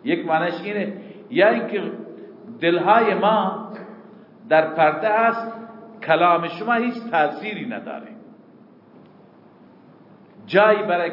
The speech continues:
کلام شما نیست و کلام شما هیچ تأثیری نداره. لذا الله می‌فرماید این بحث نیست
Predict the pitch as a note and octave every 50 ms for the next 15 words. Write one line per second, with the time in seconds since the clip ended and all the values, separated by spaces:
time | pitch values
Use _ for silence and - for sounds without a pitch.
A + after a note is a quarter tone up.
0 | - F3 E3 F3 F#3 F#3 F#3 E3+ F3 - - G3 G#3 G#3+ A#3 A#3+ - - - -
1 | - - - - - - - - - B2+ D3 D3 - E3+ D#3 F3 F3+ F3+ F3 F3
2 | - - F3+ F#3+ A3+ A#3 A3 - - - - - - - - - - - - -
3 | - - - - G#3+ A3+ - - - F3 D3 C#3+ - - G3+ G3 F#3 E3 C#3+ B2+
4 | A2 F#2+ - C#2+ C#2+ C#2+ - - - - - - - - - - - - - -
5 | - - - _ - - - - - - - - - - - C3+ B2+ B2+ B2+ B2
6 | B2 - - - - - - - - - - - - - - - - - - -
7 | - - - - - - - - - A2+ A#2 B2 B2+ B2+ A#2+ A2+ A2 - A2+ A2
8 | G2+ - A2+ A2+ G#2+ G#2 - B2+ B2 A2+ A#2+ A2+ G#2 A#2 - - B2+ D#3 F#3 E3+
9 | F3 F3+ F3+ F#3 - - -